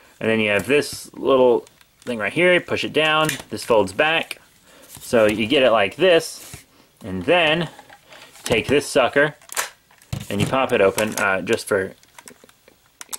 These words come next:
gigs. You're gonna turn that on.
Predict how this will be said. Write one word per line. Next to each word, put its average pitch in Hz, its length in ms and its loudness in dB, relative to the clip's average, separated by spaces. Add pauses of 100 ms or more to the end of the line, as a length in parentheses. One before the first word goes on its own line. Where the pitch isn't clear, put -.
(280)
gigs. 110 440 0 (1080)
You're 101 140 -8
gonna 92 80 -8
turn 101 180 -4
that 90 200 0
on. 117 320 0